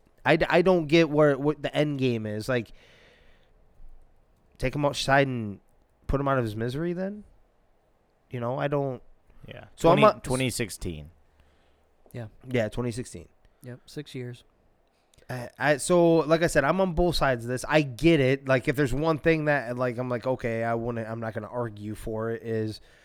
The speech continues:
Speaker 1: it's a pretty serious sexual, sexual shit that w-, went on at this university. I think he should have learned from,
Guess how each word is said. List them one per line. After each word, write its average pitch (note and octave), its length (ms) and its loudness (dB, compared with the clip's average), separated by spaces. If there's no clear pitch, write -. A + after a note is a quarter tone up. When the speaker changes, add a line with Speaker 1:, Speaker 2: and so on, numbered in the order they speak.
Speaker 1:
it's - 120 -12
a - 40 -6
pretty C3 240 -2
serious A2 400 -2
sexual, G2 600 -6
sexual - 380 -8
shit - 200 -10
that G#2 60 -6
w-, F#2+ 320 -16
went A2+ 220 -6
on G#2+ 160 -6
at G2 140 -14
this - 180 -16
university. G#2 680 -10
I B2 100 -4
think C#3+ 380 -4
he B2+ 200 -4
should C3+ 160 -2
have B2+ 100 0
learned B2 320 -2
from, A2 580 -2